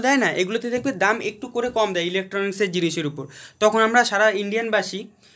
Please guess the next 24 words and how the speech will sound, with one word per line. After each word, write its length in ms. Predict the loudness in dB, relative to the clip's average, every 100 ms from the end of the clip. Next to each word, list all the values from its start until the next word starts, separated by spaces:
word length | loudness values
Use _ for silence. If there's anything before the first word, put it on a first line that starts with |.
| _
মানে 120 | -6 0
ভারতবাসী, 560 | 2 2 2 0 0 -10 _ _ _ _ _ _
প্রচুর 240 | -2 0 2
পরিমাণে 340 | 2 2 2 4
এই 60 |
ইলেকট্রনিক্সের 600 | 4 4 2 -2 -2 0 0
এই 80 |
জিনিসগুলো 420 | 0 -2 -2 -2 -2
খুঁজি। 340 | -4 -10 -10 -14 _ _ _ _ _ _ _ _ -4
তো 20 | -2
অর্থাৎ 220 | 0 -2
কি 80 | 0
তখন 220 | 0 0
দাম 200 | 4 4 4
একটুখানি 440 | 0 -2 -4 -4
কমেছে 420 | -2 0 0 2 2
বলে 220 | 2 0 -4 -14 -6
আমরা 120 | -6
প্রচুর 500 | 2 4 6 6 4
পরিমাণে 320 | 4 2 2
চাহিদা 280 | 2 0 0
করি, 240 | -4 -10 -14 -6
প্রচুর 260 | -4 -2
পরিমাণে 360 | -2 -2 0